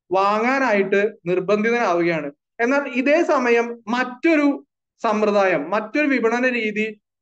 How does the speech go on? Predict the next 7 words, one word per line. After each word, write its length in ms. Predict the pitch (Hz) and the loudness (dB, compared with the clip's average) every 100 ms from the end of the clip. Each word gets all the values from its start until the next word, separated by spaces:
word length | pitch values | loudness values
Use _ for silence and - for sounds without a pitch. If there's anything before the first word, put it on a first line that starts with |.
| _ | _
ഇതേ 180 | 214 262 | 0 2
മാർക്കറ്റിൽ 440 | 285 240 233 220 | 2 0 0 0
നിലനിന്ന് 400 | 226 214 214 226 | 2 0 0 0
പോന്നു. 380 | 208 202 208 208 | 0 0 -2 -2
അതാണ് 600 | 208 277 247 226 214 214 - _ 180 | -2 0 0 2 0 -2 -8 _ 0
direct 340 | 196 240 - | 2 2 0
marketing. 440 | 202 - 135 127 | -4 -4 -10 -14